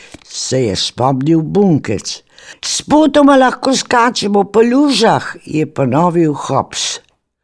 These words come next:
"Že vem," se je navdušil Storžek. "Naredimo blatnega moža.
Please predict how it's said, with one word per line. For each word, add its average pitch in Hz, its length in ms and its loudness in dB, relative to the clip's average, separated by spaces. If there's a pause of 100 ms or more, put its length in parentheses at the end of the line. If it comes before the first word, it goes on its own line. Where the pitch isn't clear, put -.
(520)
"Že 123 400 0
vem," 156 500 2
se - 240 -4
je 147 160 2
navdušil 139 680 0
Storžek. 107 840 -2 (540)
"Naredimo 127 800 2
blatnega 160 880 0
moža. 175 680 2